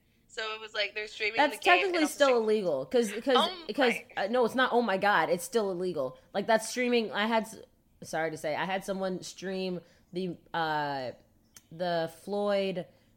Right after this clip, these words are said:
Speaker 2: McGregor fight to me through pay-per-view. That was really illegal 'cause you technically have to pay for that. C B S Sports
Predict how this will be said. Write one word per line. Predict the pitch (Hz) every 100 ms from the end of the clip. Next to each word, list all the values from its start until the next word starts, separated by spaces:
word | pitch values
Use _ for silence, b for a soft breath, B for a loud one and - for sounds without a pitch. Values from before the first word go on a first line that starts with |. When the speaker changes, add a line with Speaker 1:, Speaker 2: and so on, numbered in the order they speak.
| -
Speaker 2:
McGregor | 185 185 185 180
fight | 165 151 135
to |
me | 143 127 127 143
through | 170
pay-per-view. | 185 175 147 127 117 - -
That | 175
was | 185 185 - -
really | 147 180 190
illegal | 175 175 175 147
'cause | 143 160
you | 185 160 -
technically | 254 247 226
have | 220
to | 220
pay | 180 - 233
for | 220 151
that. | 110 -
C | 240
B | 240 233
S | 196
Sports | - 208 170 175